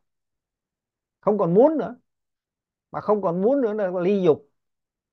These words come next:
Mà không còn làm việc bất thiện, nó ly, ly bất thiện pháp. Ly dục, ly bất thiện pháp thì chứng được vào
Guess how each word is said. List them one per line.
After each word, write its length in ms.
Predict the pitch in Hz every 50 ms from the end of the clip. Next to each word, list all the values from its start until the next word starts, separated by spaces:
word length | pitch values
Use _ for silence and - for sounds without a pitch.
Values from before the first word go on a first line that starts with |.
| _ _ _ _ _ _ _ _ _ _ _
Mà 80 | 139 143
không 240 | - - 208 196 175
còn 180 | 180 160 156
làm 220 | 160 156 147 147 147
việc 180 | 160 151 147
bất 100 | 202 240 233
thiện, 280 | - 214 185 160 - -
nó 80 | 170 190
ly, 160 | 165 156 156
ly 260 | 160 165 190 208 202
bất 180 | 190 247 285 -
thiện 180 | - 175 - -
pháp. 240 | - 208 247 254 _ _ _ _ _ _ _ _ _ _ _ _ _ _ _ _
Ly 280 | - 202 220 226 226 208
dục, 200 | 185 175 175 -
ly 160 | 196 202 208
bất 160 | 202 262 269 -
thiện 220 | - 185 156 143 -
pháp 220 | 208 226 247 -
thì 240 | - 175 151 135 120 120
chứng 280 | - 180 214 262 294 277
được 240 | 214 160 151 -
vào 680 | - 147 147 143 147 151 156 165 175 202 208 180 -